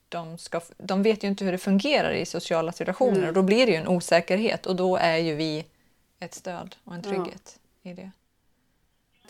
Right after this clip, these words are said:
Speaker 2: Och förutom att vi jobbar med grundläggande behoven hos våra barn så behöver vi
Speaker 1: Mm.
Speaker 2: föräldrar också ha kontakt med skolan. Eh, vi behöver ha kontakt med bup,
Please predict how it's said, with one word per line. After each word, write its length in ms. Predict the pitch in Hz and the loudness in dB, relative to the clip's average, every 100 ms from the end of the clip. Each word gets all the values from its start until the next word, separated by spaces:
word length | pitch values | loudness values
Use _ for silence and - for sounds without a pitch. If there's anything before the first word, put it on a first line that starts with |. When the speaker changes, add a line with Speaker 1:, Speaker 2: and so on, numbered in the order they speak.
| - | -20
Speaker 2:
Och 220 | - 240 | -8 -4
förutom 520 | 226 285 302 - 262 285 | 0 2 2 0 -2 0
att 340 | 330 - - - | -2 -8 -18 -10
vi 640 | 226 240 226 214 208 202 - - | -6 -4 -2 0 0 0 -2 -4
jobbar 560 | 208 214 180 180 175 165 | -4 -4 -2 0 0 -4
med 460 | - 180 170 170 165 | -4 -2 -2 -6 -6
grundläggande 760 | 180 202 180 160 160 160 160 156 | -4 -2 -2 -2 -6 -6 -6 -6
behoven 500 | 170 185 175 185 269 | -4 -4 -4 -4 -4
hos 160 | 269 | -4
våra 160 | 269 254 | -6 -6
barn 320 | - 175 247 - _ _ _ _ _ _ _ _ | -4 -2 -4 -8 _ _ _ _ _ _ _ _
så 180 | - 202 | -6 -4
behöver 360 | 208 208 202 | -2 0 0
vi 120 | 190 208 | 0 0
Speaker 1:
Mm. 80 | 196 | 2
Speaker 2:
föräldrar 440 | 196 196 175 170 | 2 4 2 2
också 440 | 180 180 - - 247 | 0 -2 -8 -2 0
ha 220 | 277 269 | 2 2
kontakt 560 | 262 233 196 185 - | 0 -4 -2 -4 -6
med 260 | 160 156 - | -6 -6 -6
skolan. 960 | - - 190 165 156 151 214 302 339 - - - - _ _ | -8 -6 -6 -6 -6 0 2 2 0 -4 -20 -20 -20 _ _
Eh, 200 | - - | -14 -10
vi 120 | 160 | -8
behöver 480 | 160 165 160 156 151 | -6 -6 -6 -4 -6
ha 160 | 160 156 | -4 -6
kontakt 420 | - 135 147 - | -6 -10 -10 -8
med 140 | 156 143 | -8 -4
bup, 320 | - 190 | 6 6